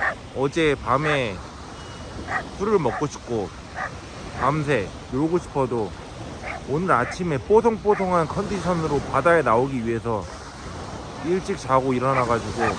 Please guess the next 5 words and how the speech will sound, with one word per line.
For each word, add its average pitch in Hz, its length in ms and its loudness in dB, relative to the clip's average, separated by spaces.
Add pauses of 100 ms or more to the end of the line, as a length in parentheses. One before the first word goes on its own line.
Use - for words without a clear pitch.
(960)
바다에 131 300 2
나-, 110 360 2
나온 117 280 -2
바입니다. 101 460 -6 (1900)
왜냐면은 185 680 2